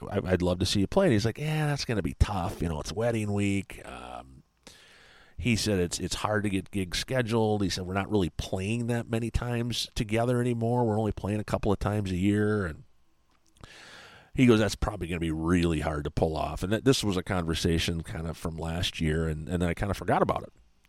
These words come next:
Well, uh, a few weeks ago on Father's Day, uh, my son tells me, "Hey,"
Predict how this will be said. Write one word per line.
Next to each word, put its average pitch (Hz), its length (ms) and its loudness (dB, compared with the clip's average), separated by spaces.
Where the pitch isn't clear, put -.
Well, 90 680 8
uh, 78 420 -6
a - 40 -6
few 104 200 6
weeks 135 240 6
ago 92 220 2
on 85 100 -2
Father's 104 460 -4
Day, 82 400 -8
uh, 82 300 -6
my 87 100 -4
son 92 280 0
tells 95 300 0
me, 92 100 0
"Hey," 107 360 -2